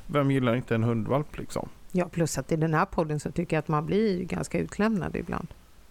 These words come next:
Speaker 1: Ja, men det blir man ju. Det är ju, det är ju, det ligger ju i sakens natur
Speaker 2: Mm.
Speaker 1: på något sätt, att man, man också, eh, lämnar ut sig själv. För, och jag menar, jobbar man medialt och så, då är det ju,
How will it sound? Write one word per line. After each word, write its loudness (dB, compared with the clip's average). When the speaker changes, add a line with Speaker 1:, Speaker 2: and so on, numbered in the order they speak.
Speaker 1:
Ja, 4
men 4
det 4
blir 2
man 2
ju. 4
Det 2
är 4
ju, 4
det 0
är 4
ju, 4
det 0
ligger 2
ju 4
i 2
sakens -2
natur 0
Speaker 2:
Mm. 2
Speaker 1:
på -6
något 0
sätt, 0
att -10
man, -2
man -2
också, 0
eh, 0
lämnar 2
ut -2
sig 0
själv. 0
För, -2
och 2
jag 2
menar, 2
jobbar 0
man 4
medialt 2
och -4
så, 0
då 4
är 4
det 0
ju, 2